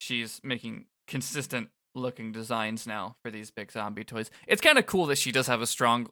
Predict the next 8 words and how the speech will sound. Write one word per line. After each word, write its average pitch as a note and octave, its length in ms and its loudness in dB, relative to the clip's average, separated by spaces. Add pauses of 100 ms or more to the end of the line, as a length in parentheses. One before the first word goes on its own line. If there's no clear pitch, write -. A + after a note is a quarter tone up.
(100)
stronger A#2+ 560 0
sort A2 280 -2
of G2 220 -6 (400)
level A#2+ 400 4
up A2+ 180 0
of A#2 160 -4
her G#2+ 120 -8
power A#2+ 580 4